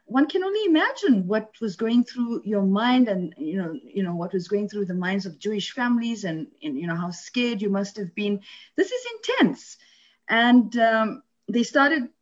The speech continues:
targeting your community. You wrote that houses were burned, Jewish families were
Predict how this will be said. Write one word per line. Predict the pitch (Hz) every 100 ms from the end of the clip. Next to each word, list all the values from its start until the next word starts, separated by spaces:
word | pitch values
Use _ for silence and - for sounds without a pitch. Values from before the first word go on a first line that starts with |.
| -
targeting | 311 466 494 494 202 185
your | 202
community. | - 240 269 494 494 - 135 - _
You | 202 196
wrote | 220 247
that | 190
houses | 175 - 240 302 - 302 202
were | 190
burned, | 170 170 151 123 -
Jewish | - 247 269 -
families | 302 269 254 262 202
were | 214